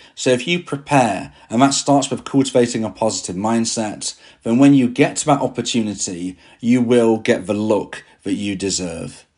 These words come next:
So now let's get into point number two and the second point of today's podcast about break the chains of negative feeling and transform your life.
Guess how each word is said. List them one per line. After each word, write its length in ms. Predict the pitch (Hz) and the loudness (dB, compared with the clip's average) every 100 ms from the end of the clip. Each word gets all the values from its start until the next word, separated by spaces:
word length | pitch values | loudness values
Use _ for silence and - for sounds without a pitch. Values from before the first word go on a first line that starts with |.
| _ _ | _ _
So 160 | - 156 | -4 2
now 180 | 175 196 | 2 2
let's 160 | 175 | 0
get 180 | - 180 | -2 -2
into 200 | 185 175 | -2 -4
point 260 | - 185 175 | 0 0 2
number 220 | 175 165 | 2 2
two 240 | - 180 | 0 2
and 100 | 160 | 2
the 40 | 156 | 2
second 420 | - 160 165 147 | 0 0 -2 -2
point 240 | 147 139 | 2 2
of 80 | 131 | 0
today's 360 | 135 127 120 110 | 0 2 2 0
podcast 800 | - 113 - 117 104 - - - _ - - | 0 -2 -2 -4 -4 -4 -6 -8 _ -14 -4
about 420 | 120 127 123 107 | 2 2 2 -2
break 440 | 123 180 208 - | 4 4 4 -2
the 100 | 143 | -2
chains 520 | 143 - 120 101 98 104 | 0 2 2 0 -2 -4
of 120 | 95 | 0
negative 540 | 151 208 151 143 98 | 0 0 -2 -4 -6
feeling 680 | - 101 98 95 90 87 85 80 - | -2 -2 0 -2 -2 -6 -12 -18 -18
and 160 | - 107 | -8 -6
transform 680 | - 107 95 - 220 196 113 | -4 -4 -4 -2 0 2 4
your 160 | 92 | 2
life. 580 | 92 101 101 92 - - | 2 0 -2 -6 -12 -20